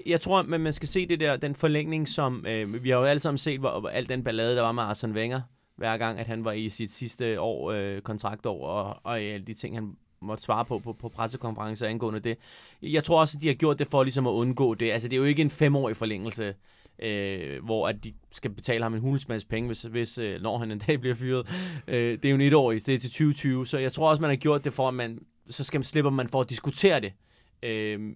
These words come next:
men, men, og så synes jeg jo, det er klogt, som jeg sagde før, at hvis man har tænkt sig,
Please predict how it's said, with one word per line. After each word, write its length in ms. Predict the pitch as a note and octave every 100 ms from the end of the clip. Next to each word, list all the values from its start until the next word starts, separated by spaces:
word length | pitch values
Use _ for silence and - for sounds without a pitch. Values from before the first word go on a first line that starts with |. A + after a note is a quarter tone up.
| -
men, 340 | B2 A#2+ A2+ A#2
men, 200 | A#2+ A#2+ - A2+ B2+
og 80 | B2
så 80 |
synes 220 | D#3 B3 D4+
jeg 80 |
jo, 120 | D3 C3
det 100 | A#2+
er 40 |
klogt, 240 | D#3 E3
som 100 | E3+
jeg 80 | B2+
sagde 180 | D3 C3+
før, 140 | C#3+
at 120 | B2+ A2+
hvis 360 | A2 A2 - _ _
man 140 | - A2
har 60 |
tænkt 300 | G#2+ G3 G#3
sig, 160 | -